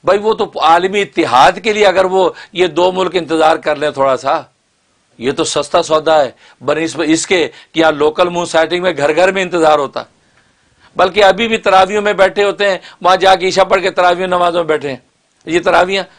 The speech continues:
कह जी वो चांद ढूंढ रहे हैं अभी। <laughs> उसमें ग्यारह बज गए, बारह बज गए, और बहुत से लोग कहते हैं, "यार छोड़ो यार, हम तो चलते हैं, हम तो जाके फलां जगह पढ़ लेते हैं।"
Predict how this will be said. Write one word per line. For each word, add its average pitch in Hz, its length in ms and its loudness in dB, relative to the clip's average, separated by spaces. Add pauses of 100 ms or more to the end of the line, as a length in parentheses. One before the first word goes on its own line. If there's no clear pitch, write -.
(120)
कह 185 80 -2
जी 185 100 -4
वो 180 60 -2
चांद 170 340 -2
ढूंढ 143 220 -4
रहे 123 120 -2
हैं 113 80 -6
अभी। - 160 -20 (1200)
<laughs> - 40 -8
उसमें 135 360 -6
ग्यारह 135 240 2
बज 123 220 -4
गए, 131 140 -2
बारह 127 280 0
बज 127 200 -4
गए, 127 220 -8 (320)
और 135 120 -2
बहुत 143 280 0
से 151 100 -4
लोग 143 180 -2
कहते 143 200 0
हैं, 135 80 -2
"यार 131 220 0
छोड़ो 131 300 -4
यार, 131 180 0
हम 117 120 -6
तो 107 100 -8
चलते 107 300 -8
हैं, 95 140 -18 (640)
हम 113 160 -4
तो 123 160 -4
जाके 120 260 0
फलां 120 280 -4
जगह 117 180 -6
पढ़ 104 180 -12
लेते 95 280 -18
हैं।" - 80 -20